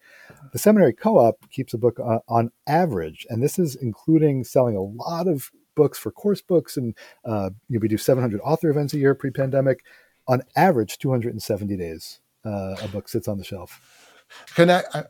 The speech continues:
Speaker 2: I mean, thinking back to the glory days of, of Borders in the mid nineties, when
Speaker 1: Mm-hmm.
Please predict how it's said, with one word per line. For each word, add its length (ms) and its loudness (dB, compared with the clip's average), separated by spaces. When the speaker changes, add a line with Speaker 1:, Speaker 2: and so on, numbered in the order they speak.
Speaker 2:
I 100 4
mean, 300 0
thinking 280 2
back 260 6
to 80 -6
the 100 -6
glory 260 0
days 360 -2
of, 140 -8
of 260 -12
Borders 480 -4
in 240 -8
the 160 -4
mid 360 -6
nineties, 720 -8
when 360 -4
Speaker 1:
Mm-hmm. 160 -6